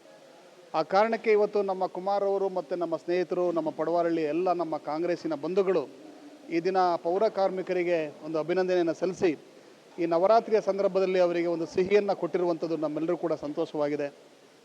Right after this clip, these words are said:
ನಮ್ಮ ಹರೀಶ್ ಗೌಡರು ಕೂಡ ನಿರಂತರವಾಗಿ ಪೌರ, ಪೌರ ಕಾರ್ಮಿಕರ ಜೊತೆ ಮತ್ತು ಕಾರ್ಯಕರ್ತರ ಜೊತೆ ಇದ್ದಾರೆ.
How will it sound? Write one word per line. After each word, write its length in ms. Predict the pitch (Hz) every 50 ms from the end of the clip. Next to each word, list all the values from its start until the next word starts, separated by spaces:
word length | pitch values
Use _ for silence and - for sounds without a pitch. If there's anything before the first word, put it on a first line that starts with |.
| -
ನಮ್ಮ 160 | 151 151 160 156 - - - - - - -
ಹರೀಶ್ 240 | 139 156 214 226 -
ಗೌಡರು 240 | - 196 185 180 180
ಕೂಡ 160 | - 185 175
ನಿರಂತರವಾಗಿ 1080 | 175 160 151 139 131 139 147 156 190 208 196 208 185 175 170 170 165 156 170 165 147 117 - - - - - - - - -
ಪೌರ, 180 | 156 160 185 202 190 185 - - - 160 151 -
ಪೌರ 220 | 170 180 196 214
ಕಾರ್ಮಿಕರ 480 | 190 190 190 185 185 180 165 - 175 170 165 160 156 143 135 139
ಜೊತೆ 220 | 151 151 - 185
ಮತ್ತು 260 | 185 175 165 156 - 151
ಕಾರ್ಯಕರ್ತರ 580 | - 151 160 175 185 - 185 170 165 - 160
ಜೊತೆ 240 | 151 156 156 160 151
ಇದ್ದಾರೆ. 280 | 143 139 151 151 151